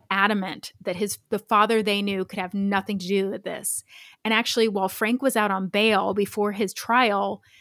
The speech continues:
their daughter Brianna got married. And as part of the bond agreement, he was not allowed to go near Nancy or her children. But because she wanted her daughter to have the wedding of her dreams, Nancy wrote to the court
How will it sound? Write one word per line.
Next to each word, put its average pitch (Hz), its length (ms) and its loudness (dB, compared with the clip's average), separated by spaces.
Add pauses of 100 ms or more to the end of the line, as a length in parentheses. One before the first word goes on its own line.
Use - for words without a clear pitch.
(220)
their 214 120 2
daughter 214 340 2
Brianna 202 640 -2
got 190 220 -4
married. 220 540 -6 (320)
And 220 100 0
as 208 120 -2
part 240 220 -2
of 247 40 0
the 254 80 4
bond 214 320 2
agreement, 202 460 -2
he 220 100 -4
was 208 180 -2
not 196 220 0
allowed 190 240 0
to - 80 -16
go 196 120 0
near 202 320 0
Nancy 196 420 -6
or 185 160 -2
her 185 100 -6
children. 196 640 -4 (440)
But - 140 2
because 233 540 0
she - 180 -2
wanted 208 340 -2
her 214 120 -6
daughter 190 360 0
to 196 60 -2
have 190 240 -4
the 196 100 -2
wedding 190 300 -4
of 208 100 -6
her 208 80 -2
dreams, 196 600 -6 (100)
Nancy 208 520 -4 (280)
wrote 214 340 0
to - 100 -8
the 285 120 -2
court 180 480 -2